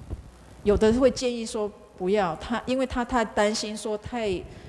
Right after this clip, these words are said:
固着了，或是不够开放，只看到家庭的限制。那我觉得这个就是个人他不断的，如果我们意识到说我们很有偏见，我们尽力避免了，哈。呃，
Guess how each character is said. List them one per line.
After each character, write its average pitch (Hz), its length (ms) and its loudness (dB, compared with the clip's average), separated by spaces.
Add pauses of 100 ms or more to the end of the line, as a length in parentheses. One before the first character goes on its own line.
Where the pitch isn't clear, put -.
(180)
固 240 180 6
着 147 300 -4
了， 160 100 -2
或 214 160 0
是 202 120 -4
不 190 120 -6
够 175 220 -2
开 175 300 -6
放， 151 420 -8 (760)
只 180 140 -10
看 226 240 -2
到 226 100 0
家 202 240 -2
庭 180 220 -10
的 156 100 -10
限 165 300 -6
制。 160 260 -12 (520)
那 294 120 0
我 202 160 6
觉 269 140 2
得 247 80 6
这 262 160 -4
个 247 80 -2
就 262 100 -2
是 254 120 -6
个 240 240 0
人 170 160 -2
他 208 100 -2
不 196 120 -12
断 196 300 -4
的， 165 280 -2
如 220 100 4
果 262 100 8
我 196 120 4
们 196 180 -2
意 247 80 2
识 254 180 -6
到 226 200 -6
说 233 120 -6
我 185 120 -4
们 170 100 -6
很 180 140 -6 (240)
有 190 80 -4 (100)
偏 190 240 -2
见， 180 300 -2
我 170 100 -8
们 170 140 -6
尽 226 260 -4
力 220 80 0
避 - 80 -8 (160)
免 143 300 -14
了， 131 120 -10 (160)
哈。 160 220 0 (520)
呃， 185 220 4